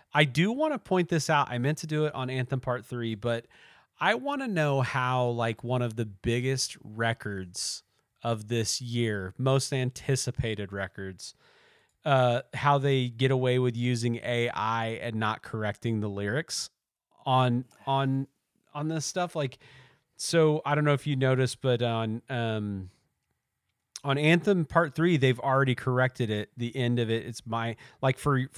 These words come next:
for two weeks, it was "My hope shit ends here tonight," which doesn't make any sense. Uh,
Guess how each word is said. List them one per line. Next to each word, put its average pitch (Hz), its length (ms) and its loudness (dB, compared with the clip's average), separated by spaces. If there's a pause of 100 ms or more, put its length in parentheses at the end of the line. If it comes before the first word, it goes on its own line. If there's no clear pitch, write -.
(140)
for 139 260 2 (120)
two 185 160 4
weeks, 156 320 4
it 135 80 0
was 113 180 -2
"My 120 220 2
hope 120 400 -2 (160)
shit 117 440 -6
ends 120 320 -2
here 127 160 -2
tonight," 113 440 -6
which 123 160 -10
doesn't 104 240 -6
make 101 200 -8
any 104 140 -6
sense. 104 420 -8 (520)
Uh, 123 240 2